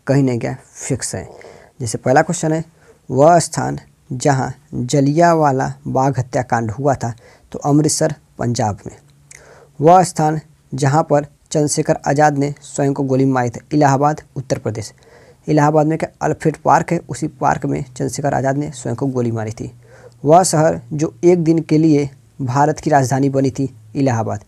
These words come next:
वो कहाँ है, उत्तर प्रदेश में। फिर वह स्थान जहाँ किसान सत्याग्रह हुआ था, चंपारण, कहाँ पर? बिहार पर। चौरी चौरा कांड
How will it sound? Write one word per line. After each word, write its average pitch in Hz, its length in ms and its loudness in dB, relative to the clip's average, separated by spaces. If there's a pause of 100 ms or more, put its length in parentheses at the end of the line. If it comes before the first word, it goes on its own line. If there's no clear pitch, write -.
(140)
वो 160 80 0
कहाँ 165 160 2
है, 175 180 -2
उत्तर 127 240 -8
प्रदेश 117 360 -8
में। - 80 -16 (600)
फिर 143 80 0
वह 156 300 6
स्थान 156 400 -2 (220)
जहाँ 139 380 -2 (200)
किसान 156 320 0
सत्याग्रह 143 640 -2 (140)
हुआ 127 180 -6
था, 117 240 -10 (440)
चंपारण, 135 500 2 (240)
कहाँ 156 180 2
पर? 185 200 -2 (160)
बिहार 123 300 -4
पर। 120 180 -12 (800)
चौरी 170 340 4
चौरा 170 280 2
कांड 156 300 0